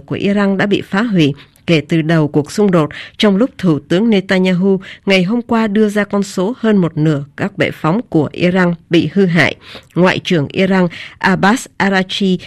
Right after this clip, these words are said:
trong một cuộc trả lời phỏng vấn đài truyền hình Iran hôm nay đã bác bỏ mọi thương lượng với Hoa Kỳ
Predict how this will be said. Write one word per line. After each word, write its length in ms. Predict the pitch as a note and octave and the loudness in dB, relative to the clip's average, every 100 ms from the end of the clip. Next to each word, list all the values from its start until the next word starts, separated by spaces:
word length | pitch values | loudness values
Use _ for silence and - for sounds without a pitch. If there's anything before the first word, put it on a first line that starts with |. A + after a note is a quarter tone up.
| - | -8
trong 200 | - C4 | 0 2
một 120 | F#3+ - | 2 0
cuộc 160 | F3 - | -4 -2
trả 140 | D#3 | -2
lời 220 | D3+ E3 | 2 0
phỏng 200 | D3+ D#3 | 0 -2
vấn 320 | C#3+ D#3 G3+ C#4 | 0 0 0 2
đài 200 | F#3+ E3 | 2 2
truyền 220 | E3 D#3 | 2 0
hình 200 | D3+ D#3 | 2 0
Iran 340 | - G3+ G#3 G3 | 0 0 0 0
hôm 240 | F#3 G3 | 0 2
nay 200 | G3 F#3+ | 2 2
đã 140 | F#3 F3 | 0 0
bác 260 | A#3 C4+ | 0 -2
bỏ 240 | E3+ C#3+ C#3 | -2 -2 0
mọi 300 | E3 F3+ - | 2 2 0
thương 240 | - A#3 | 0 2
lượng 220 | G3+ E3+ - | 2 0 -2
với 120 | G#3+ | -2
Hoa 200 | A3+ G#3+ - | 0 -2 0
Kỳ 200 | F3 | 0